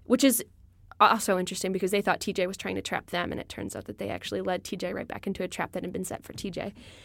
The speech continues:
And, um, Stacy says, "We, we gotta get help"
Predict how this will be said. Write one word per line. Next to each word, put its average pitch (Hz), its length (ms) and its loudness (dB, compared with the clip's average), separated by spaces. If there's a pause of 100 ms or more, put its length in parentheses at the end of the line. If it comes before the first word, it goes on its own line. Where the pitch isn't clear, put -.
(340)
And, 208 340 4
um, 185 440 2 (1040)
Stacy 262 320 6
says, 208 240 4
"We, 208 160 6
we 214 140 2
gotta 208 180 4
get 185 140 2
help" 78 260 -2